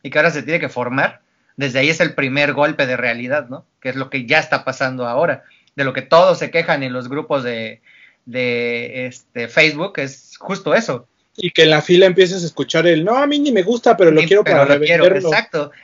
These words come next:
Speaker 1: O que
Speaker 2: Ajá.
Speaker 1: ves cómo está un tipo ya, ni siquiera tiene el par seguro y ya lo está vendiendo, ¿no? Ya tiene un par de cabrones que le quieren pagar diez mil dólares, o ya tiene al tipo que se lo va a vender al otro tipo,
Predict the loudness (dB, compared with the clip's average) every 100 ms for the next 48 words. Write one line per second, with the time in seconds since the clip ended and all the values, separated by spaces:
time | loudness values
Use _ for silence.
0 | -4 0 4 4 2 0 0 4 6 6
1 | 2 -4 0 0 0 -6 -2 0 4 4
2 | 4 4 0 -8 -18 -12 -10 0 0 2
3 | 0 0 2 0 0 -4 -2 0 0 0
4 | 0 0 -2 -2 -2 -6 -6 -8 -8 -8
5 | -8 -4 -2 -2 -2 2 2 2 -4 -20
6 | _ -10 0 2 4 2 0 0 -2 -4
7 | -6 -4 -4 -4 -2 0 0 0 -2 -4
8 | -4 -2 0 2 0 -2 -4 -2 -2 -2
9 | -2 -2 -2 -4 -8 -10 -8 -6 -2 -2
10 | -2 -4 0 0 2 0 0 0 -4 -10
11 | -12 -6 -6 -6